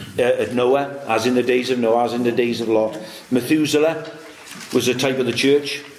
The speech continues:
and he was the longest living man in the Bible. Why? Because of God's grace. God doesn't desire to pour his wrath,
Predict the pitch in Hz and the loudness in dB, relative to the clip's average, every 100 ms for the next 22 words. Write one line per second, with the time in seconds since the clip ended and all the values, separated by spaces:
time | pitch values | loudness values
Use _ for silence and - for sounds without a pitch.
0 | - - 117 113 113 120 120 120 120 135 | -20 -12 -10 -10 -4 0 2 2 2 2
1 | 135 131 117 123 120 117 - - - 135 | 2 4 4 2 2 -2 -10 -8 2 2
2 | 143 139 131 139 127 120 117 113 110 104 | 4 0 0 2 2 2 2 2 0 2
3 | 101 95 87 87 123 143 139 123 113 123 | 2 0 -2 2 2 2 2 0 0 0
4 | 117 113 107 90 - - 156 - - - | 0 0 -2 -2 -2 -4 -4 -10 -14 -14
5 | - - 165 175 156 165 - 147 156 151 | -14 -12 -8 0 2 2 0 0 0 0
6 | 139 143 139 135 139 131 98 - - - | 0 2 2 2 2 0 -2 -6 -14 -16
7 | - 113 123 113 104 95 95 82 - - | -8 -2 2 4 4 0 -2 -4 -6 -14